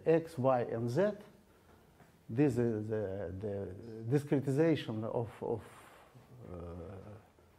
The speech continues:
partial der-, uh, derivatives here for the Laplace operation. But we may replay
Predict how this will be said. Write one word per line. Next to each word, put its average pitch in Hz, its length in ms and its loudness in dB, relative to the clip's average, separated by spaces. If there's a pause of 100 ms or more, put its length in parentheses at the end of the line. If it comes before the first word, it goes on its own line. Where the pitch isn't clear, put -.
(600)
partial 147 380 8
der-, 127 360 2
uh, - 100 0
derivatives 208 640 2 (340)
here 147 460 6 (220)
for 143 100 2
the 131 120 4
Laplace 131 440 0
operation. 190 640 0 (840)
But 165 240 8
we 196 100 6
may 220 240 8
replay 202 540 4